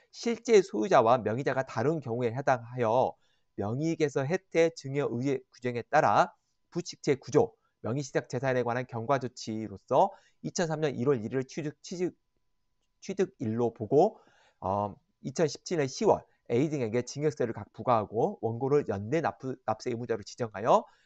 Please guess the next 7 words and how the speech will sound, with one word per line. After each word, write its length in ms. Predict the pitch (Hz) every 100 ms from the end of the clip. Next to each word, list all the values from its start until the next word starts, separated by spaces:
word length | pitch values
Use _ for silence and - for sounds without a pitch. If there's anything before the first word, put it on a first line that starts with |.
| _
같은 340 | - 110 - 151
금액의 300 | 135 117 117
증여세를 480 | - 120 - 120 147
각 240 | - 127 _
부과 240 | 117 123
고지합니다. 600 | 117 113 104 90 _ - _ _ _ _ _ _ - - - - _
원고는 640 | 139 170 202 160 151 117